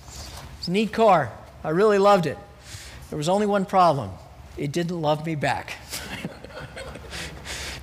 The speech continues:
<laughs> As soon as it hit sixty thousand miles, this car started to fall apart.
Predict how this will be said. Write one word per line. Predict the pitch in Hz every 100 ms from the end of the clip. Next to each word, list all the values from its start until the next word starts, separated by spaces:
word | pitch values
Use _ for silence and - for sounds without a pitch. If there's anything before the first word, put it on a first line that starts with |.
| - - - -
<laughs> | 160 -
As | 180
soon | - 277
as | 403
it | 311 269
hit | 311 -
sixty | 294 - - 240
thousand | 233 220 202 202
miles, | 170 151 143 143 - - -
this | 196 202
car | - 196 170 160 - -
started | - 196 180 190 151
to | 180
fall | - 151 170
apart. | 185 262 233 113